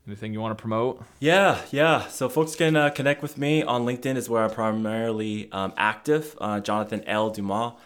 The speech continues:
Speaker 2: Um, that's D U M A S, um, as in Sam. Or, uh, if you wanna connect, uh, sign up for my email list, get to know me a little bit more, you can find me on hey jonathan dumas dot com. Um,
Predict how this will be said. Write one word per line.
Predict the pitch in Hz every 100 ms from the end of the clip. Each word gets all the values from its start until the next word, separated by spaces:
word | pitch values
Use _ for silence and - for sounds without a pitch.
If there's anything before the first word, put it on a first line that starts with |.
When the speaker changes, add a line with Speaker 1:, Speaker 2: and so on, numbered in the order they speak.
| _ _ -
Speaker 2:
Um, | 95 92 90 90 - -
that's | 95 -
D | 107 113 113
U | 107 110 107 -
M | 110 110 -
A | 107 117
S, | 107 147 156 - _ -
um, | 101
as | 107 107
in | 104
Sam. | 139 135 139
Or, | - 151 147 - - _
uh, | 107 110 101 95 - - -
if | 104
you | 117
wanna | 113
connect, | 117 127 127 123 - - - -
uh, | - 107
sign | 113 117
up | 107
for |
my | 107 98
email | 127 120 117 - -
list, | 113 113 113 - 117
get | 107
to | 107
know | 107
me | 104
a |
little | 101
bit | 92
more, | 104 107 110 110 - -
you | 110
can | 107
find | 113 104 104
me |
on | 98 98
hey | 107 110
jonathan | 104 101 98 101 98 95 - _ _ - 98 92
dumas | 98 95 95 92
dot | 85 -
com. | - 98 85 80 - _ -
Um, | 92 87 82